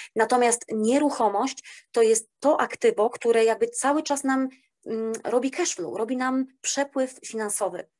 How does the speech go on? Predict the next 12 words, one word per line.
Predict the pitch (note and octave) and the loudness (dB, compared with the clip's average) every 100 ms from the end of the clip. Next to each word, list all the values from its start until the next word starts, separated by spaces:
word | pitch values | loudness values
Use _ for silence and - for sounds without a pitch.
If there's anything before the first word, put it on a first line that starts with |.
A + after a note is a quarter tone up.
| - - | -20 -14
I | A3+ | -14
tym | - D4+ E4 | -8 -2 0
się | D#4 | 0
różni | C4+ C4+ C4 B3+ | 0 0 0 0
od | A3+ A3+ | -2 -2
na | A3 | -6
przykład | G#3+ A#3+ A3+ A3 | -6 -6 -6 -6
innych | A3+ A3+ G#3+ - | -4 -4 -4 -8
aktywów, | G#3 - A#3 A#3 | -8 -6 -4 -4
jak, | G#3 - | -6 -6
jak | - G3 - | -8 -8 -10
kruszce. | - A3+ - - | -4 -2 -2 -4